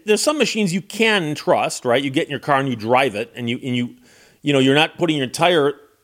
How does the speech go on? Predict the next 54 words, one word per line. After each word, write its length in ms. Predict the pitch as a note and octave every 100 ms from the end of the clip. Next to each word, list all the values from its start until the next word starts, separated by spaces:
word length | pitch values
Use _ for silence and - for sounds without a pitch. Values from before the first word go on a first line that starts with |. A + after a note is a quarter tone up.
| _
life 380 | D3 C#3 D#3 D#3
in 80 | B2
the 60 |
hands 240 | C3 C3 A#2
of 40 |
the 60 | A#2
car 320 | - A#3 F3
because 300 | C#3 D3 B2
you're 180 | E3 F3+
controlling 840 | - C#3+ - - F#3 F3+ E3 C3 G#2
the 80 |
car. 440 | - F2+ F2 G#2+ D#3+ _ _ _ _ _
But 160 | G#3 E3+
you 120 | G3+
do 220 | D#3+ A#3+
trust 440 | - F3+ E3 D#3 -
that, 180 | D3
you 60 | D3+
know, 60 | C#3
when 80 |
you 40 | C3+
get 220 | B2 F3
in 40 |
your 100 | E3+
car 280 | - D3+ C3+
this 260 | B2+ D#3+ -
morning, 380 | B2+ B2 B2 B2
you're 80 |
driving 300 | G#2 C3 C#3+
along, 140 | C3+ A#2+
you 60 |
hit 160 | A2 D3+
your 120 | C#3
brakes, 340 | G2 A2+ A2 -
the 80 |
car 220 | - G#2 G#2
will 80 |
stop. 600 | - - G#3+ B2 - - _ _ - _ _ _ _ -
That's 220 | E3+ B3
not 60 |
what 100 | G#3+
I'm 60 | C#3+
talking 340 | D#3+ D#3+ D3+
about. 120 | G2+ -
I'm 120 | G3
talking 280 | C4 B3 G#3
about 100 | D3+
the 80 | -
fact 360 | D#3 D3+ D3
that 140 | C#3 C#3+
there 200 | C3+ B2+
is 100 | C#3+
now 400 | D3 E3+ E3 - _ _ _ _ _ _ _ _ _ _ _
computers, 720 | D#3 C#3+ G3 G3+ D#3+ D#3+ C#3+